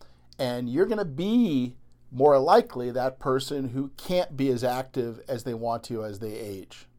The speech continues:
What is this series about? It's, again, what do I do to stay active? What tips can I give you? And these are all things I use in myself.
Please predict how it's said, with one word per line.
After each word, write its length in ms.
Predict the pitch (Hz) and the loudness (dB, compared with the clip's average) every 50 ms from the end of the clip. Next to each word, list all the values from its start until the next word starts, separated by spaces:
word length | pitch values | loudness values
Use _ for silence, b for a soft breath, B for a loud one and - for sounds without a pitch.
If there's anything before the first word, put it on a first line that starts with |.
| - - - - | -20 -18 -2 4
What 160 | 151 196 220 | 6 6 6
is 100 | 202 165 | 6 2
this 180 | 165 170 151 - | 0 -2 -2 -2
series 440 | - - 151 143 139 135 123 117 | -2 0 0 2 2 0 0 -2
about? 400 | 120 110 104 107 107 - - - - - - - | -4 -6 -6 -6 -6 -6 -8 -12 -18 -16 -8 -4
It's, 320 | 139 139 - - - - - - | -4 -4 -4 -6 -10 -10 -6 -8
again, 580 | 165 143 170 202 220 202 147 104 82 - - - - - | -6 -2 0 2 4 4 2 2 -2 -10 -16 -20 -20 -12
what 180 | - 120 156 190 | -6 -2 2 4
do 140 | 214 196 | 6 6
I 100 | 185 185 | 6 6
do 160 | 165 143 151 151 | 6 4 0 0
to 80 | 170 | 0
stay 300 | - - - 175 160 156 | -2 0 2 4 4 6
active? 420 | 147 151 170 170 - - - - - - | 6 4 2 0 -4 -8 -16 -16 -12 -4
What 220 | 131 147 160 - | -2 -2 -2 0
tips 260 | - 180 170 170 - | 0 0 0 0 -2
can 160 | - - 160 151 | -6 -4 0 2
I 140 | 147 147 | 2 2
give 360 | 139 123 135 139 147 139 123 120 | 2 2 0 0 0 0 -2 -6
you? 460 | 123 135 151 165 143 113 92 90 - - - - - | -8 -4 -2 0 0 -2 -2 -6 -12 -18 -20 -18 -14
And 100 | 107 110 | -10 -6
these 180 | 123 151 170 170 | -4 -4 -2 2
are 120 | 170 151 | 4 6
all 180 | 147 147 151 143 | 6 6 6 4
things 380 | - - 151 143 135 135 120 | 0 -2 -2 0 0 0 0
I 100 | 135 135 | 2 2
use 320 | 139 139 135 135 131 127 127 | 2 2 2 2 2 2 0
in 120 | 131 123 | -2 -4
myself. 680 | 123 120 117 - - - 190 170 - - - - - - | -4 -6 -6 -6 -2 2 2 2 2 2 -2 -12 -20 -20